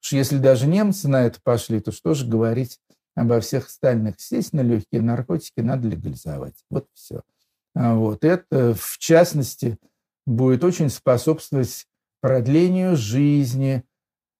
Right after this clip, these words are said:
населения Российской Федерации, особенно ее мужской части, которая находится в самом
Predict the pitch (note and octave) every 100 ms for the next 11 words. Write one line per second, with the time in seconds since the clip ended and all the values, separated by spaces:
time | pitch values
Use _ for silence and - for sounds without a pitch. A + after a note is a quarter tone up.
0 | _ _ _ _ - B2 B2 A#2 - B2
1 | B2 A#2+ A#2+ A#2+ A2+ A#2 G#2+ _ B2 A2+
2 | A#2 G#2 A#2+ A2 G#2 - - G#2+ G#2+ A2
3 | - D3 E3 E3 C#3 A2 A2+ A#2+ G#2 -
4 | - B2 G#2+ - D3+ D#3 - A#2 G#2 B2
5 | B2+ A2+ G#2+ A#2+ B2 - - - A#2+ A2
6 | G#2